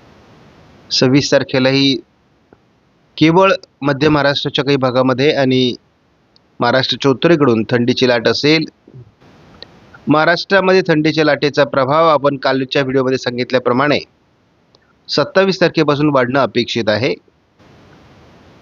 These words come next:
ही थंडी अठ्ठावीस तारखेलाही कायम असेल.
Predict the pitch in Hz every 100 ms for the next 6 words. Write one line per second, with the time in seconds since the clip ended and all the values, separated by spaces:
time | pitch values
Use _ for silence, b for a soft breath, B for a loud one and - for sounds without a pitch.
0 | - - - - - - - - - -
1 | - 170 175 190 190 190 190 - _ _
2 | _ _ _ _ _ 147 - 180 180 -
3 | 151 147 151 147 120 113 101 90 85